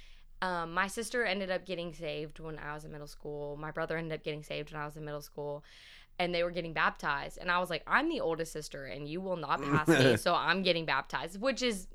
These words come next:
Speaker 1: not the right thing.
Speaker 2: Sibling rivalry, yeah,
Speaker 1: Yes.
Speaker 2: competition. Yeah.
Speaker 1: Yes. It is the oldest sister and me. I'm like, "I have to do everything first." And that is humbling. As you get older, you realize that's just
Speaker 2: <laughs>
Speaker 1: not how it goes. But in high school, my sophomore year of high school, we actually moved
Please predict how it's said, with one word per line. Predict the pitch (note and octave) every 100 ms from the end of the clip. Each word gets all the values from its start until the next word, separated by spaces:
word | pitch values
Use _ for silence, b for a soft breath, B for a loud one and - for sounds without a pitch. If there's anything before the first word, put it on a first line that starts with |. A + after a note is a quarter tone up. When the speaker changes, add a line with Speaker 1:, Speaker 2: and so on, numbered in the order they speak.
| -
Speaker 1:
not | F#3 F3+ E3 D#3 - - - F3
the | F#3
right | D#3 D#3 C#3+ -
thing. | -
Speaker 2:
Sibling | A#2+ G2 A2+ G#2+
rivalry, | G#2+ G#2+ G#2 G2+ G2 G2 F#2+
yeah, | A#2+ C#3
Speaker 1:
Yes. | -
Speaker 2:
competition. | A2+ G2 G#2 G#2+ F#2 G2 F2+
Yeah. | F#3+ F3+ G#2
Speaker 1:
Yes. | F3+ - -
It | G3
is | G#3
the | F#3
oldest | - F#3+ G3 G3
sister | F#3+ F3+ - F3
and | D#3+ E3+
me. | D3+ D3+
I'm | D#3
like, | D3+ -
"I | D#3+
have | E3+ -
to |
do | E3+
everything | - C#3 D3+ D3 C3+
first." | A2 - - - -
And | - E3+ D#3+ D#3+ D#3+
that | F3+ F3 E3+
is | E3+
humbling. | G3 F3+ D3 D3+
As | D#3
you | D3+
get | D#3
older, | C#3 D3 D3
you | D3
realize | D3+ D3 D#3
that's | D#3+ D#3+
just | - -
Speaker 2:
<laughs> | D#3+
Speaker 1:
not | C#3+
how | D3 C#3
it | -
goes. | G#3 F#3+ F3 - B B B B B B
But | A3+ A3 G#3+ G3+
in | G3 G3 G3 F3+
high | - G#3+ A3+
school, | - - F3 E3+ E3
my | E3+ E3 E3
sophomore | - F3+ G3+ G3+
year | F3+
of |
high | E3+ D#3
school, | - D#3+
we | D#3+
actually | D3 - F3 E3+
moved | D#3 D3+ D#3 -